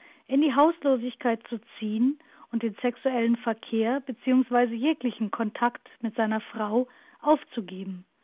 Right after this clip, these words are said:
um sich durch Meditation und Askese Moksha, die Erlösung aus dem Wiedergeburtskreislauf,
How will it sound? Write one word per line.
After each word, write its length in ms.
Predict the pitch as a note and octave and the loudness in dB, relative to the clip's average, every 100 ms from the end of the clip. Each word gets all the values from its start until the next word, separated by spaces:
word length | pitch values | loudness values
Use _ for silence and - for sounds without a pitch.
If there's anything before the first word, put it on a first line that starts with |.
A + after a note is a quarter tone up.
| _ _ _ _ _ _ | _ _ _ _ _ _
um 300 | B3+ D4+ E4 | 4 6 6
sich 200 | D#4 C4+ | 2 0
durch 200 | A#3+ - | -2 2
Meditation 800 | A#3+ A#3 A#3 A#3 A3+ A#3 A#3+ C#4+ | 2 4 2 -2 -2 2 4 6
und 160 | C4+ A3+ | 4 2
Askese 720 | A3+ - - A3+ A#3+ A#3+ C4+ | -4 -8 -6 0 2 4 4
Moksha, 640 | A3+ A3 - - C#4 C4+ C4+ _ _ | 4 0 -4 -2 2 2 0 _ _
die 60 | A#3 | -2
Erlösung 560 | A3 A3 B3 C4+ D4 C4+ | 2 4 4 4 2 2
aus 120 | B3+ | 0
dem 160 | A#3+ G3+ | -2 0
Wiedergeburtskreislauf, 1200 | A#3 B3+ A3+ A3+ B3+ - - A#3 A#3 A#3 A#3+ A#3 | 2 2 2 0 0 -2 -2 2 2 2 0 0